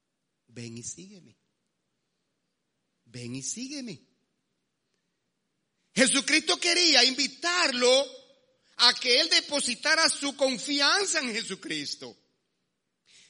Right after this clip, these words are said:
Si él creía, si él seguía a Jesucristo, estaba demostrando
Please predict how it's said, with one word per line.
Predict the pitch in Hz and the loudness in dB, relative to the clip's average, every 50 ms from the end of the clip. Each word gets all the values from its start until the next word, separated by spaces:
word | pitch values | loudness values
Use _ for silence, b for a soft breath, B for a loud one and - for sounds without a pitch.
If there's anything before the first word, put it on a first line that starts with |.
| b b _ _ | b b _ _
Si | - - - 302 294 320 | -8 -4 0 2 4 4
él | 349 370 370 359 | 4 2 2 0
creía, | 370 381 381 370 381 381 381 370 370 330 294 - | 2 2 4 6 6 6 6 6 4 4 2 2
si | 285 285 302 | 2 4 4
él | 330 370 349 | 4 4 2
seguía | - 381 381 359 320 349 359 349 320 277 254 254 254 | 2 0 -2 -4 -4 -4 -4 -2 0 0 0 0 2
a | 240 240 | 2 2
Jesucristo, | 269 254 - 269 254 - - 226 214 196 - - 185 170 B B B | 2 2 0 -2 -6 -6 -4 -4 -4 -4 -4 -6 -8 -10 B B B
estaba | - 226 220 - - 294 311 330 | -2 -2 0 2 4 4 4 4
demostrando | 349 370 370 359 - - 339 330 320 311 269 247 226 208 220 | 4 2 2 0 0 0 2 4 6 8 8 6 4 2 0